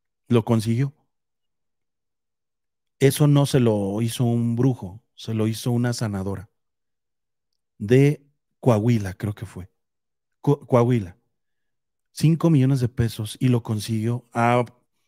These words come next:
contra muchas expectativas. Lo consiguió. No vamos lejos. Nuestro, que no me gusta hablar mucho de política, ¿verdad? Pero nuestro presidente, bueno, pues acudió a protegerse y a,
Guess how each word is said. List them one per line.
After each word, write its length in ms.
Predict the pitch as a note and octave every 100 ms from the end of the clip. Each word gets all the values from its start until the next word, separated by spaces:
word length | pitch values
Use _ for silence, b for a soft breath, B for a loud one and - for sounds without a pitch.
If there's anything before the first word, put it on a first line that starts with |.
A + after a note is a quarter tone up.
| _ -
contra 320 | B2 A#2+ B2
muchas 300 | D#3 G3 E3
expectativas. 840 | D3 B2 - G#2+ - G2 E2+ - _ _ _ -
Lo 120 | G#2
consiguió. 360 | G#2 F#2+ A#2 A2+ B B B
No 100 | B2+
vamos 200 | C3 B2+
lejos. 480 | D#3 D#3+ D#3+ - _ _ _ _ _ _ _
Nuestro, 600 | A2+ A2 C3 A#2 A2 G#2+ _ _ -
que 80 | C#3+
no 80 | F3+
me 60 | F#3+
gusta 180 | F#3+
hablar 180 | E3 E3+
mucho 200 | E3+ E3+
de 80 | D3
política, 500 | C#3+ E3 D3 - A2+
¿verdad? 180 | B2+ D3
Pero 140 | B2+
nuestro 220 | A#2+ B2 A2
presidente, 500 | A2+ B2 C3 C#3+ E3+
bueno, 260 | C3 D3
pues 180 | C#3 A#2+
acudió 520 | G#2 G#2+ G#2+ A2 A2+
a 120 | G#2+
protegerse 640 | - F#2+ G2 F#2 G#2+ G#2 A#2+
y 120 | A2
a, 200 | E2 -